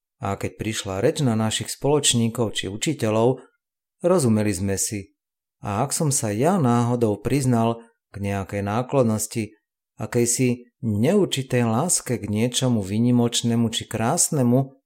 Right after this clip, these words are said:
či už živému alebo neživému, tvoj posmešný chlad sa ma nedotkol. Vtedy som sa povzniesol nad takú prísnu sebakontrolu a rovnako to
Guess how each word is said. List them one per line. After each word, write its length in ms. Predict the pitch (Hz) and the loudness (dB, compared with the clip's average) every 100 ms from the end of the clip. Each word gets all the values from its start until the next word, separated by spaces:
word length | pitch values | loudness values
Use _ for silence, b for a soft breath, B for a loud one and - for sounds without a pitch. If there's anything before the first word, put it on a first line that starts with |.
| _ _ _ _ | _ _ _ _
či 160 | - 214 | 0 2
už 240 | 131 123 | 2 2
živému 720 | 123 175 151 123 110 110 - | 2 4 6 6 4 2 0
alebo 320 | 113 110 107 | 0 0 0
neživému, 680 | 95 110 131 127 101 101 104 143 - _ _ _ _ _ _ _ | 0 0 0 0 0 0 2 0 -4 _ _ _ _ _ _ _
tvoj 200 | 160 175 127 113 | 4 6 6 2
posmešný 640 | 113 120 113 110 104 95 | -2 0 0 0 -2 -4
chlad 320 | 107 107 110 | -2 -2 -2
sa 160 | - 135 | 0 2
ma 160 | 127 | 4
nedotkol. 720 | 123 104 95 - 98 90 90 - _ _ _ _ _ _ | 4 2 0 -4 -6 -6 -6 -12 _ _ _ _ _ _
Vtedy 800 | - - 247 233 113 135 - - _ _ _ _ - | -18 -6 -2 2 4 4 2 -14 _ _ _ _ -8
som 240 | - 190 | -2 0
sa 160 | - 117 | 0 -2
povzniesol 640 | 120 131 139 143 139 151 | 0 2 2 2 0 0
nad 240 | 143 139 139 | 2 0 -2
takú 480 | - 143 - 151 143 - _ _ _ _ _ _ - | -4 -4 0 0 -2 -12 _ _ _ _ _ _ -4
prísnu 480 | 117 131 135 110 | 0 0 0 -2
sebakontrolu 1120 | 101 117 110 104 113 113 113 113 113 113 113 - _ _ | -2 -2 -2 -4 -2 -4 -2 0 0 0 -2 -14 _ _
a 80 | 107 | 0
rovnako 480 | 120 147 135 139 139 | 2 2 0 -2 -2
to 180 | 139 | 0